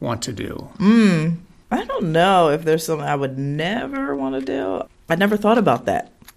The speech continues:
Speaker 2: That's
Speaker 1: Mm-hmm.
Speaker 2: a good question.
Speaker 1: You see something and say,
Speaker 2: There's
Speaker 1: "Hey, you should
Speaker 2: so
Speaker 1: be, you should do
Speaker 2: many.
Speaker 1: this part," and you're like, "No."
Speaker 2: No. Right,
Speaker 1: <laughs>
Speaker 2: right. But I, I cannot, for the life of me, think of something that would be so horribly
Speaker 1: Not you. <laughs>
Speaker 2: Right.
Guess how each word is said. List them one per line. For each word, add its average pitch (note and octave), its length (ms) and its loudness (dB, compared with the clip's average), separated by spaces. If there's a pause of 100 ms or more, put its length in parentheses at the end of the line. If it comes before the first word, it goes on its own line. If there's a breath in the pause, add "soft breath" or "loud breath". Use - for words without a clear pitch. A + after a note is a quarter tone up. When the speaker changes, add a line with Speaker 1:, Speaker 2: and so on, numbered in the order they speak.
(120)
Speaker 2:
That's F3 180 4
Speaker 1:
Mm-hmm. G3 80 2
Speaker 2:
a F#3 100 2
good E3+ 60 -12
question. A3 640 0 (720 loud breath)
Speaker 1:
You D3 80 -6
see F#3 180 0
something F3+ 220 0
and D3+ 60 -2
say, F#3+ 100 0
Speaker 2:
There's F3 140 4
Speaker 1:
"Hey, C#4 80 4
you B3 120 6
should - 140 2
Speaker 2:
so A#3 80 2
Speaker 1:
be, - 20 0
you C4 140 4
should C4 160 4
do C4+ 80 4
Speaker 2:
many. C4 60 2
Speaker 1:
this B3+ 100 2
part," B3+ 220 2
and G#3 60 -2
you're G3 120 2
like, D#3 260 2 (400 soft breath)
"No." B2 220 -8
Speaker 2:
No. C3 260 -8 (140)
Right, G3 480 4
Speaker 1:
<laughs> - 20 -6
Speaker 2:
right. A3 480 4
But F#3+ 240 -2
I, A#3 480 0 (100)
I G3+ 140 0
cannot, G3 800 -2 (140)
for F3 160 -2
the E3+ 100 2
life E3+ 240 0
of E3+ 80 -6
me, E3 320 -4
think E3+ 480 -2
of C#3+ 460 4
something D#3+ 360 0
that D3 120 0
would D3 160 0
be D3 200 2
so D3 680 4 (460 loud breath)
horribly D3 1000 2 (320)
Speaker 1:
Not C3+ 180 0
you. C#3+ 280 0 (160)
<laughs> E3 160 -2
Speaker 2:
Right. G#3 500 4